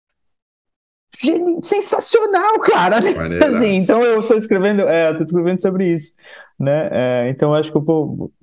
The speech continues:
Speaker 1: vai dar um trabalhinho aí, mas, mas vai rolar.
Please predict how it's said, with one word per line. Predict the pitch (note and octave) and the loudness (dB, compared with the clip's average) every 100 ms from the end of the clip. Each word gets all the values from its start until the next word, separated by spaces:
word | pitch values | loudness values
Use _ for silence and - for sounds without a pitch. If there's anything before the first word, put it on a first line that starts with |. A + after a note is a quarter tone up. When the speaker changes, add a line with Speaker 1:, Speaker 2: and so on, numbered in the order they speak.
| - - _ _ - | -14 -16 _ _ -2
Speaker 1:
vai | E3 | 0
dar | G3+ | 2
um | B3 | 2
trabalhinho | A#3 G3 C3+ D3 | 0 0 0 0
aí, | C#3 E3 | 0 0
mas, | E3 D3+ D3+ - | -2 -4 -10 -12
mas | C#3+ C3+ C3 _ - - - | -8 -8 -10 _ -20 -10 -4
vai | D3 | -2
rolar. | D3 A#2+ | 0 -4